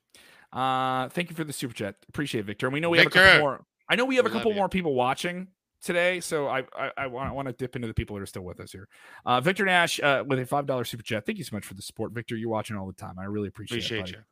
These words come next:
Speaker 2: Appreciate
Speaker 1: Uh,
Speaker 2: you.
Speaker 1: where do you guys see W, uh, W Morrissey go? We kind of alluded to this. Um, what, where, where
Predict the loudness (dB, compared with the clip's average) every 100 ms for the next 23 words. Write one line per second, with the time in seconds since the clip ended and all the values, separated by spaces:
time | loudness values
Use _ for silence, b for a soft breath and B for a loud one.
0 | _ -8 -4 2 2 6 6 6 6 6
1 | 6 2 2 2 0 -6 _ _ _ -2
2 | 0 2 0 -2 -2 -2 0 0 0 2
3 | 2 4 4 2 0 -4 -4 -2 -2 0
4 | 0 0 -4 -12 _ 4 4 6 6 8
5 | 6 2 4 4